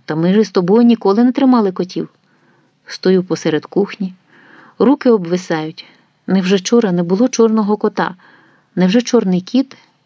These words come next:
не вкладався в моєму ліжку? А все те, що вчора сталося, було чи не було? Ні чорного кота й справді немає.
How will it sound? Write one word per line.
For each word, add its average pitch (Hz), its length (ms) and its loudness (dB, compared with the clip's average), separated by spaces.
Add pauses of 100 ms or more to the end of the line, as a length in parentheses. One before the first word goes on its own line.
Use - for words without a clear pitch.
не 220 180 4
вкладався 208 600 0
в 247 60 -2
моєму 220 420 2
ліжку? 175 460 -6 (960)
А - 80 -2
все 185 180 0
те, 302 180 2
що - 200 -2
вчора 254 340 2
сталося, 247 720 -2 (540)
було 180 280 0
чи 196 140 -2
не 180 80 2
було? 156 340 -2 (680)
Ні 180 100 0
чорного 226 460 2
кота 170 280 -4
й 202 60 0
справді 156 460 -4
немає. 151 420 -8